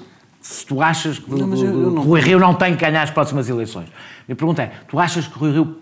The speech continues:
Speaker 1: pode não ganhar as próximas
Speaker 2: Sobreviver a não ganhar
Speaker 1: Sobreviver
Speaker 2: as
Speaker 1: a não
Speaker 2: próximas,
Speaker 1: ganhar?
Speaker 2: posso, acho que
Speaker 1: Tu achas
Speaker 2: posso.
Speaker 1: altamente improvável que elas ganhem,
Speaker 2: Não,
Speaker 1: a gente já vai falar
Speaker 2: eu,
Speaker 1: assim.
Speaker 2: eu acho que pode, eu acho que pode.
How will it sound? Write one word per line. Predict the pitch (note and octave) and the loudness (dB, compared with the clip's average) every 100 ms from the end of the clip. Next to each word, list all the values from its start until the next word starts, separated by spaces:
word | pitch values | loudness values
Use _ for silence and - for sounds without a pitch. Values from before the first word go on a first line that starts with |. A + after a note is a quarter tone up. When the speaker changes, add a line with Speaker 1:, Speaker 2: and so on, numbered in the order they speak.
| - | 0
Speaker 1:
pode | F#3 F3 C3 - | 4 4 0 -6
não | C#3+ C#3 | -6 -4
ganhar | C3 | -2
as | - | 0
próximas | D#3 C#3 C3+ | 2 2 4
Speaker 2:
Sobreviver | C#3 C#3+ C#3 | 4 4 4
a | C3+ | 2
não | C#3 | 2
ganhar | B2 C3+ D3+ | 0 2 4
Speaker 1:
Sobreviver | D3+ D3 D#3+ | 6 6 6
Speaker 2:
as | - | 4
Speaker 1:
a | |
não | |
Speaker 2:
próximas, | D3+ D3 | 4 2
Speaker 1:
ganhar? | C#3+ C#3 | 4 4
Speaker 2:
posso, | G#2+ - B2 | 2 0 0
acho | B2+ | 0
que | - | 2
Speaker 1:
Tu | |
achas | F3 E3+ | 2 4
Speaker 2:
posso. | F#3+ | 2
Speaker 1:
altamente | F3+ F3 D#3 | 4 2 0
improvável | C3+ D#3+ E3 | 0 2 2
que | D3+ | 0
elas | C#3+ C3+ | -4 -4
ganhem, | A2 B2+ | 0 2
Speaker 2:
Não, | C3 B2+ | 4 4
Speaker 1:
a | A#2+ | 2
gente | A#2 | 2
já | D3+ | 2
vai | C#3+ | 2
falar | C#3 C#3 C3 | 2 2 6
Speaker 2:
eu, | C#3+ | 6
Speaker 1:
assim. | D3 | 6
Speaker 2:
eu | C#3+ C#3+ | 6 6
acho | D3 - | 4 0
que | - | 0
pode, | B2+ G#2+ - - - | 2 2 -4 -16 -4
eu | B2 | 0
acho | A#2+ - | 0 -2
que | - | -6
pode. | A2+ | -6